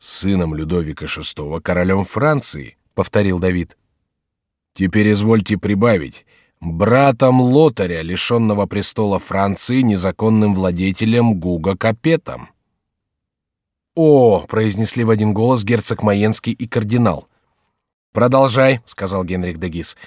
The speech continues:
«Я начинаю понимать». «Карл Лотарингский наследовал бы престол после брата своего Лотаря,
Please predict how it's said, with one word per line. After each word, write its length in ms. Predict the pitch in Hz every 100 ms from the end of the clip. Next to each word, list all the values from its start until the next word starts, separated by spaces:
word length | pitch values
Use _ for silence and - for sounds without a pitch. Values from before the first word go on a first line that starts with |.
| -
«Я 260 | 85 98 113
начинаю 460 | 107 113 117 117
понимать». 520 | 113 113 113 95 - _ _ _ _ _ _ _ _ _ _ _ _ _ _ _ -
«Карл 320 | 92 123 131
Лотарингский 720 | 131 117 123 143 127 - 87
наследовал 560 | 82 85 117 143 135 131
бы 120 | 117
престол 380 | 113 104 - 120
после 300 | 107 - 104
брата 320 | 92 98 98
своего 320 | - 95 92
Лотаря, 540 | 95 110 104 65 64